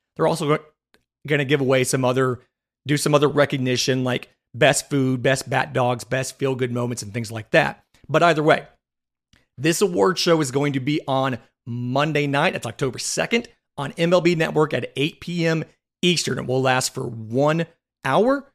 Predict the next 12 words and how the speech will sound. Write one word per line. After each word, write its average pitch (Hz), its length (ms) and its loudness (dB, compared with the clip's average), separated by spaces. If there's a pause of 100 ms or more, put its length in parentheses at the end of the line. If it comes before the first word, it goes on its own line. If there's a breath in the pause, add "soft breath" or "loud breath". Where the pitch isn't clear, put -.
(360)
and 147 380 2
we're 160 220 6
gonna 151 200 0
be 151 80 -2
talking 170 340 0
about 139 280 2
that, 131 400 0 (720)
those 143 260 0
winners 165 420 2
of 139 120 2
those 139 200 4
awards, 120 540 -2